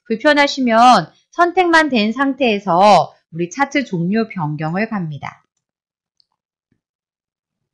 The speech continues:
그 다음 차트 종류 변경에 가셔서 꺾은 선형 네 번째 있는 표식 있는 꺾은 선형을 선택하고 확인합니다. 다시 이제 조금 표식,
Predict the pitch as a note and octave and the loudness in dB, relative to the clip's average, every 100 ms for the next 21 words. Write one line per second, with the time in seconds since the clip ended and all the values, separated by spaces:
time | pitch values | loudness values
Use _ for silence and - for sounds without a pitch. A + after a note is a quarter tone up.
0 | _ _ _ _ _ _ _ _ _ _ | _ _ _ _ _ _ _ _ _ _
1 | - _ _ - - E3 D#3 F3 C4 D4 | -20 _ _ -20 -8 -6 -4 -4 -4 -2
2 | C#4+ B3+ A#3 A3+ G#3 A3 F3 E3+ F#3+ G3 | -2 -2 -2 -2 -2 -2 -4 -2 -2 -2
3 | F3+ D3+ E3 F3 C#4+ G3+ C3 _ _ C#4 | -2 -4 -6 0 4 4 2 _ _ 0
4 | C#4 E4 D#4+ D4 C#4+ F#3+ F3 B3 B3+ B3+ | 2 0 2 2 2 2 2 2 2 2
5 | A#3+ A3+ A3+ A#3 A#3 E4+ F#4 D#4 C#4 C4+ | 2 2 0 -2 0 0 0 0 0 2
6 | C#4+ C#4+ D4 C#4 A#3 A3+ A3+ G#3 G3+ A3+ | 2 0 -2 -2 -2 -2 -2 -2 -4 -4
7 | A3+ - F#3+ F3+ F#3+ F#3+ A#3 A#3 G#3 D#3 | -8 -4 -4 0 -2 -2 -6 -10 -8 -10
8 | C#3 B2 - - _ _ _ _ _ _ | -14 -20 -20 -20 _ _ _ _ _ _
9 | _ _ _ _ _ _ _ _ _ _ | _ _ _ _ _ _ _ _ _ _
10 | - C#3 C3 C#3+ A3 D4 E4 - - - | -20 -16 -12 -6 -4 -4 -6 -14 -20 -10
11 | A3+ C4+ C4 B3+ B3+ B3+ B3 B3 B3 - | -6 2 2 0 -4 -4 0 2 2 0
12 | D#4+ D#4 D#4+ | -2 0 0